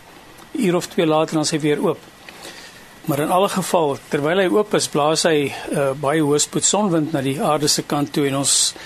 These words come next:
hy het reeds, eh, hier van, eh,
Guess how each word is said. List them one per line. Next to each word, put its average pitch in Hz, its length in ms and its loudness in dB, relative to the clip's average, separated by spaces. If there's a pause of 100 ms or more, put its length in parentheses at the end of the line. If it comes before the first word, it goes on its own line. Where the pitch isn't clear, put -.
(240)
hy 131 100 0
het 143 140 -2
reeds, 156 420 0
eh, 147 160 0 (540)
hier 147 160 0
van, 151 320 0 (720)
eh, 139 220 -2